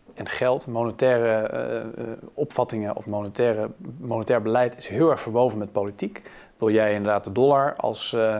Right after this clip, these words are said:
als munt in jouw land, omdat je je eigen land niet, geen goede valuta krijgt die stabiel blijft, dan komen er ook bepaalde verplichtingen, vo-, vo-, volgen daaruit waar je aan moet houden. Eh, maar, eh, Amerika zit natuurlijk ook notoir in het, eh, het swift-systeem,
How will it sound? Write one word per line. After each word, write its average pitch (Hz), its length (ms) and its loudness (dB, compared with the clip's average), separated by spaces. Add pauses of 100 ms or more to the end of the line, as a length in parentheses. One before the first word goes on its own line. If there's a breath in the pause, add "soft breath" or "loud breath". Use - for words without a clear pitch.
(400 loud breath)
als 104 120 -4
munt 131 260 2
in 127 120 -4
jouw 107 160 0
land, 147 280 2
omdat 120 160 -6
je 120 80 -4
je 117 60 0
eigen 123 300 -2
land 117 160 0
niet, 113 240 -4
geen 113 240 -8
goede 110 220 0
valuta 117 260 -2
krijgt 113 280 -2
die - 100 -14
stabiel 120 300 -2
blijft, 131 340 0
dan 120 80 -10
komen 110 260 0
er 107 60 0
ook 107 80 -2
bepaalde 110 380 0
verplichtingen, 151 640 -4
vo-, - 300 -10
vo-, - 280 -4
volgen 139 360 0
daaruit 127 340 0
waar 123 120 -6
je 120 60 -4
aan 120 120 -4
moet 123 120 -6
houden. 120 320 -4 (520 loud breath)
Eh, 113 260 0
maar, 113 440 2
eh, - 640 -4
Amerika 123 380 0
zit 117 140 0
natuurlijk 113 240 -2
ook 117 120 0
notoir 110 560 2
in 113 100 -6
het, 107 200 -8
eh, - 180 -6
het - 120 -12
swift-systeem, 135 760 2